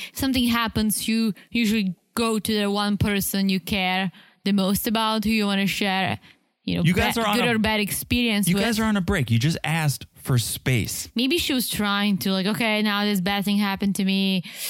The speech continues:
Speaker 1: Maybe it's time we get back together." Meanwhile, he had a whore.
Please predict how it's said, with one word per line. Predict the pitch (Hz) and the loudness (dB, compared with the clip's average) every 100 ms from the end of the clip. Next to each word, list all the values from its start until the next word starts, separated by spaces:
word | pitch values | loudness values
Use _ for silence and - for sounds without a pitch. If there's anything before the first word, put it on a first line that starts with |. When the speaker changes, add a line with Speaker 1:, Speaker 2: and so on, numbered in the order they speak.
| - - - - - | -8 -8 -8 -10 -4
Speaker 1:
Maybe | 220 208 | -2 0
it's | 185 - | -2 -4
time | - 220 214 208 208 208 208 175 190 | -2 0 0 0 0 0 2 0 0
we | 190 202 | 0 0
get | 165 208 170 | 0 -2 0
back | 202 165 | -2 -2
together." | 196 220 247 214 214 185 | -2 0 0 0 0 0
Meanwhile, | 208 285 269 208 208 | 0 2 0 0 0
he | 190 190 294 | 2 2 2
had | 254 | 0
a | 202 | 0
whore. | 247 254 214 254 | 0 0 -2 -4